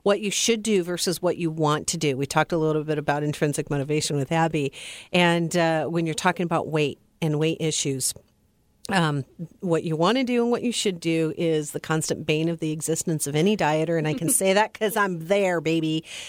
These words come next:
Um, but, uh, anyway, we'll talk about that a little bit more. So, Abby, um, tell us again how we can get a hold of you and can find out more,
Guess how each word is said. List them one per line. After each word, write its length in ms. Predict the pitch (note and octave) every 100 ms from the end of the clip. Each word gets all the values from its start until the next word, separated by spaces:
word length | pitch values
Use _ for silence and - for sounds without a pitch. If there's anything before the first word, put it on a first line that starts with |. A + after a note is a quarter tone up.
| - - -
Um, 460 | F3 D#3 D3 D3 - -
but, 320 | E3 D3+ -
uh, 280 | D#3+ D3 C#3 C#3 _ -
anyway, 340 | E3 D#3+ C3+ C3 _ -
we'll 140 | E3
talk 240 | D#3 E3 D#3
about 260 | D#3+ D3
that 180 | E3 D#3
a 40 | D3
little 240 | D3+ D3+
bit 200 | D3+ C3+
more. 260 | D#3 D3+ D3 - - -
So, 260 | - B3+ -
Abby, 500 | B3+ C4 C#4+ C#4+ C#4+ -
um, 300 | A3 G#3+ G#3
tell 260 | - A#3
us 180 | C4 -
again 340 | A3 G3+ G3 A3
how 220 | - G3
we 180 | G3 F#3
can 240 | G3+ G3
get 200 | F#3 F3 F3
a 60 |
hold 200 | E3+ F#3
of 140 | F3+ G3
you 320 | F3+ F3 F3+
and 500 | - E3+ D#3+ D#3+ D#3+
can 160 | E3+
find 320 | D#3 E3+ E3 E3+
out 160 | D3+
more, 540 | E3 F3 E3+ F3 F3+